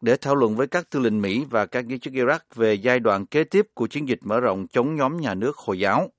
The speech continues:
Chủ tịch Ban Tham mưu Liên quân Hoa Kỳ, Đại tướng Martin Dempsey đến Baghdad hôm thứ Bảy, nơi ông đã gặp gỡ với Thủ tướng Iraq Haider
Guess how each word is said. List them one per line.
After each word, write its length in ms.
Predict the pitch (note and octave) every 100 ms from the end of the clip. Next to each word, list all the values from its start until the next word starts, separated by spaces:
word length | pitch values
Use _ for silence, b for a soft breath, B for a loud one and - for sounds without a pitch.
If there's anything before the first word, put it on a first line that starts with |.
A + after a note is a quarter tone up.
| _ b b b b b b
Chủ 140 | D3+
tịch 160 | D#3 D3 -
Ban 200 | D3+ C#3+
Tham 200 | D3+ D3
mưu 100 | D3
Liên 160 | C#3+
quân 160 | C#3 C#3+
Hoa 120 | C#3
Kỳ, 280 | B2+ B2+ G#2 G2+
Đại 140 | G#2
tướng 200 | - C#3
Martin 520 | C3+ B2 B2+ C3 B2+ - _
Dempsey 480 | A2 B2 A#2+ - C3+ -
đến 280 | - A#2 A#2+
Baghdad 280 | A#2+ B2+ C#3+
hôm 180 | - A#2
thứ 140 | D3
Bảy, 280 | G#2+ F#2+ B2
nơi 200 | C#3 B2+
ông 160 | A#2+ A2+
đã 80 |
gặp 180 | A2+ A2+ -
gỡ 300 | F#2 F2 A2
với 300 | A#2 B2+ C#3
Thủ 160 | - G#2 -
tướng 200 | A#2+ C#3+
Iraq 300 | C3+ A#2+ D3+ - b b
Haider 400 | - C3+ B2+ B2+